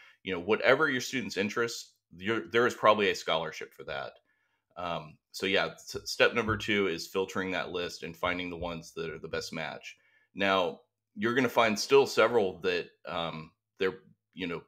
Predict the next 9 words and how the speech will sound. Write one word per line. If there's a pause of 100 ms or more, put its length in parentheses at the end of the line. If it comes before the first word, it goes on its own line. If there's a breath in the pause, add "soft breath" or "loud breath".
scholarship
A
and
scholarship
B (100)
are
both
great
matches.